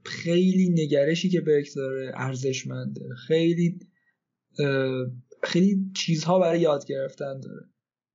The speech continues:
اه، اولین نکته که گفتی بگم، بحث برابری خیلی بحث جالبی، از این جهت که دو تا مفهوم ما داریم، برابری فرصت و برابری نتیجه،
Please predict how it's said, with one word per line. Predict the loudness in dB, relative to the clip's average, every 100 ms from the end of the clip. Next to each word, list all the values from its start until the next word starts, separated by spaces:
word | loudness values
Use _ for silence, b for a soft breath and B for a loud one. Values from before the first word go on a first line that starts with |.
| _ -8
اه، | -6 -6 -4 2
اولین | 2 4
نکته | 2 2
که | 0
گفتی | 0 0 2
بگم، | 2 2 0 -2 -8 -12 -4 -2
بحث | 0 0
برابری | 0 0 2 0 -2 -4
خیلی | -2 -2
بحث | -2 -4 -10 -8
جالبی، | -4 -2 -4 -4 -4 -6
از | -4 0
این | 2
جهت | 2 2
که | 0 2 4 2 -2 _ _ _ _ _ _ -8 0
دو | 2
تا | 4
مفهوم | 2 0 -4 -4 -4
ما | -4
داریم، | -6 -12 -14 -14 -12
برابری | -8 -4 -2 0 0 2 0
فرصت | -2 -6 -6 -6 -6 -2 0 -2 -4 -12 -20 _ _ _
و | -4
برابری | -2 0 2 2 2 0 0
نتیجه، | 0 0 -2 -6 -6 -6 -8